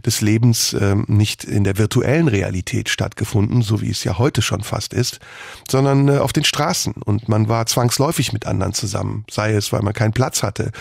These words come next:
um alleine zu sein und in einer engen Hütte gewohnt hat mit zehn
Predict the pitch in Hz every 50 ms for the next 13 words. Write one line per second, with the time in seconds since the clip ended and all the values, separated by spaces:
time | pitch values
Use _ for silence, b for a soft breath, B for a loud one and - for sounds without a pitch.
0 | B B B B B B - 104 98 98 - - 95 95 95 95 98 101 - -
1 | 120 101 104 101 95 98 95 104 113 - - - 107 107 - 123 - - 107 104
2 | 101 101 - - 120 127 123 117 107 135 - - 123 107 101 98 - - 92 -
3 | - 104 - - - 98 - - - 117 104 101 98 101